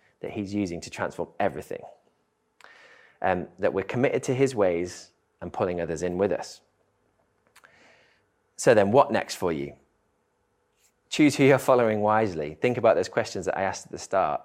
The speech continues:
and make some changes if you need to. Second, recognize what's at stake with your discipleship journey, that it's about more than just you. It's not just an optional extra if you get round to it.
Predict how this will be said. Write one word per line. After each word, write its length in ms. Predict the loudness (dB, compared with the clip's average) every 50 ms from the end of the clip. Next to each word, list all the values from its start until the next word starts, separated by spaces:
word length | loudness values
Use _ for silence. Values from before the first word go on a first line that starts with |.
| -10 -14
and 160 | -14 -14 -14 _ _ _ -10
make 260 | -6 -4 -4 -4 -4
some 140 | -8 -12 -12
changes 420 | -8 -8 -8 -6 -6 -8 -10 -12 -14
if 160 | -16 -14 -12
you 60 | -12
need 240 | -10 -10 -10 -10 -12
to. 120 | -12 -14 -14 -16 _ _ _ _ _ -20 _ _ _ _ _ _ _ _ _ _ _ _ _ _ _ _ _ _ _ _ _ _ _ _ _ _ _ _ _ _ _ _ _ _ -10 -2
Second, 340 | 0 0 2 2 2 0 0 0
recognize 600 | 2 2 2 4 2 0 2 4 4 4 4 4
what's 220 | 2 0 0 0
at 100 | -4 -4
stake 520 | -6 -4 2 4 4 4 2 0 -6 -10 -8
with 100 | -4 0
your 140 | 0 0
discipleship 600 | 0 0 0 2 2 2 0 -2 -6 -6 -6 -6
journey, 460 | -6 -6 -6 -6 -6 -8 -10 -12 -14 _ _ _ _ _ _ _ _ _ _ _ _ _ _ _ _ -4
that 180 | -2 -2 0 -2
it's 180 | -2 -4 -2 -2
about 340 | 2 4 4 2 2 0
more 280 | 0 2 2 2 2 2
than 160 | 0 -2 -2
just 320 | -2 -4 -4 -6 -8 -6 0
you. 340 | 2 2 2 0 -2 -6 -12 _
It's 240 | -20 -18 -16 -14 -10
not 240 | -6 -4 -4 -4 -4
just 200 | -8 -12 -8 -4
an 100 | -2 -2
optional 320 | -2 -4 -4 -6 -4 -2
extra 320 | -2 -4 -4 -8 -10 -10 -10
if 160 | -10 -10 -12
you 80 | -8 -4
get 180 | -4 -4 -2
round 300 | -2 -4 -4 -4 -6 -8
to 100 | -10 -12
it. 200 | -12 -12 -12 -16